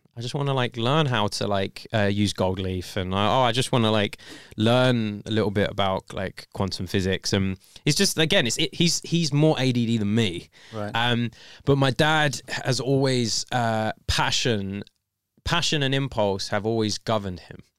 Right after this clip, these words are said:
Speaker 1: And do you know what I mean? He's lived by that. Uh, he, he, he's eighty-one. This is the other thing. He's old boy.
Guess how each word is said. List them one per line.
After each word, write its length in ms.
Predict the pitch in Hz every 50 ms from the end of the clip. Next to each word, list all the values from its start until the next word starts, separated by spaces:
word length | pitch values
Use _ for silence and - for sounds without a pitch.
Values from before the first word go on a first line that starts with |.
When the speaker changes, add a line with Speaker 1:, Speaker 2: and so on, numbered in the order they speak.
| _ _ _ -
Speaker 1:
And 80 | 110
do 60 | 101 110
you 40 |
know 60 | 113 120
what 40 |
I 20 | 120
mean? 160 | 120 110 101
He's 140 | 104 95 95
lived 320 | 107 110 120 117 - -
by 200 | - 92 82 82
that. 240 | 76 71 85 - - _ - - - - - - - -
Uh, 360 | 110 107 107 107 107 104 98
he, 180 | - - 98 - - 131
he, 160 | 107 120 127 131 - -
he's 180 | - 123 113 127
eighty-one. 540 | 131 127 92 107 107 110 107 95 90 90 - -
This 100 | - -
is 40 | -
the 100 | 98 98
other 140 | 95 92 90
thing. 180 | - - 95
He's 80 | 92 - -
old 180 | 104 107 92
boy. 280 | - - 64 64 90